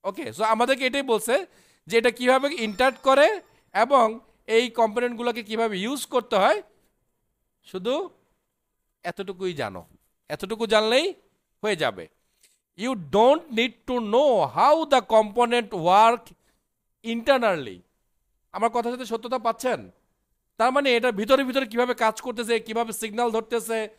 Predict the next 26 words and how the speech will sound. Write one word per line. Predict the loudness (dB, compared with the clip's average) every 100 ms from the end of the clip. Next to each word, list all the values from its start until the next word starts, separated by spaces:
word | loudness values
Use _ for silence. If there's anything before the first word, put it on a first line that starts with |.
| _ _ _ _
কিভাবে | -2 2 4 6 4 2 -2
এ-, | -2
এই | 0 0
লাইট, | 2 4 2 2
ওই | 0
লাইট, | 4 2 2
ওইটা | -2 -2
কাজ | 0 -2 -2
করতেছে, | -6 -2 -4 -2
এত | -2 -2
চিন্তা | -2 -6 -2 0
আমাদেরকে | 2 0 -2 -6
করতে | -6 -8 -10
নিষেধ | -12 -14
করা | -12 -12
হয়েছে। | -12 -18 -20 _ _ _ _ _ _ _ -6
বলছে, | -2 0
"এত | 0
চিন্তা | -4 -8 -8
তোমার | -10
করার | -10 -10 -10
দরকার | -12 -12 -16
নেই | -16
আসলে।" | -18 -20 -20 -20 _ _ _ _ _ _ _ _ _ _ _ _ _ _
ওকে? | -12 -8 -6 -8 _ _ _ _ _ _ _ -14
আচ্ছা। | -12 -12